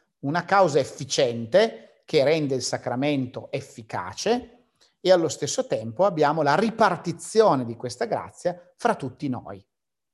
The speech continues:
Quindi de è come quando dico io prendo di qualcosa, cioè ne prendo una parte. Noi non riceviamo la grazia tutta intera per natura, ma ne riceviamo una partecipazione.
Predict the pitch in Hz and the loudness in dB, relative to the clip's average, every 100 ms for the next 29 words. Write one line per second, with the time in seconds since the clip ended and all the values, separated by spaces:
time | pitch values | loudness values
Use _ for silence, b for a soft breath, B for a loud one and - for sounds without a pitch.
0 | _ _ _ _ _ _ _ _ _ _ | _ _ _ _ _ _ _ _ _ _
1 | _ _ _ 180 135 143 160 170 - - | _ _ _ -6 -4 0 6 6 6 0
2 | 143 139 143 147 147 135 151 196 156 151 | -2 0 -2 -2 -4 -2 2 2 2 0
3 | 175 185 202 202 - _ - 123 139 165 | 2 2 2 -2 -20 _ -14 -6 -6 -2
4 | 143 123 - 90 98 98 156 151 147 147 | -2 -2 -4 -6 -6 -6 -4 -2 -2 -2
5 | 147 113 113 120 87 - 90 90 _ _ | -2 -4 -2 -2 -4 -14 -14 -14 _ _
6 | _ 135 143 127 127 - 147 156 127 127 | _ -6 -2 -2 -4 -2 0 2 2 2
7 | 147 143 127 131 131 127 151 113 107 131 | 0 0 -8 -6 -4 0 2 2 -2 -4
8 | 208 220 131 139 165 131 110 196 95 87 | -4 -6 -6 -4 -4 -6 -8 -8 -8 -12
9 | 107 - 123 110 117 110 113 - - - | -16 -12 -10 -6 -8 -8 -18 -18 -20 -20
10 | 80 - _ | -20 -20 _